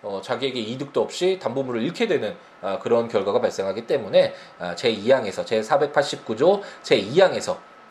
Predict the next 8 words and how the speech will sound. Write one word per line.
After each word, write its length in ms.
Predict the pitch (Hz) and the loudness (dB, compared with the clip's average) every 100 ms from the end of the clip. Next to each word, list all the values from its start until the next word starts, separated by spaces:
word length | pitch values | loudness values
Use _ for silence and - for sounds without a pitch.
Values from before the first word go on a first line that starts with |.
| - - | -20 -10
전항의 500 | - 123 170 185 180 | 4 6 8 6 2
규정은, 380 | - 113 107 90 - - | -2 2 2 0 -6 -4
그러니까 140 | - 110 | 0 4
공탁물에 500 | 139 139 160 139 139 | 4 4 4 6 4
회수된다, 600 | 185 208 185 151 131 120 | 2 2 0 4 2 2
회수할 360 | 175 190 180 | -2 2 4
수 140 | 175 123 | 2 0
있다라는 600 | - 143 135 101 113 107 | 2 4 4 2 -2 -4